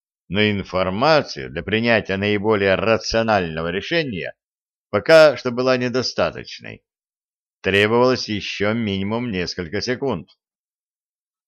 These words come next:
Протяжно замычав, я почмокал губами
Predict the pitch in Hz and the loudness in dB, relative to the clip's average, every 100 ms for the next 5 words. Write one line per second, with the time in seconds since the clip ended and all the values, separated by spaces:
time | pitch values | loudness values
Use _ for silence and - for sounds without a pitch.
0 | _ _ _ - 110 131 196 185 117 117 | _ _ _ 0 2 6 10 8 6 0
1 | 101 117 117 170 170 147 - 151 147 92 | 2 0 0 2 4 2 2 2 2 -2
2 | - 90 98 90 90 87 107 131 156 143 | -6 -4 -4 -4 -4 -4 -2 2 2 2
3 | 131 | -4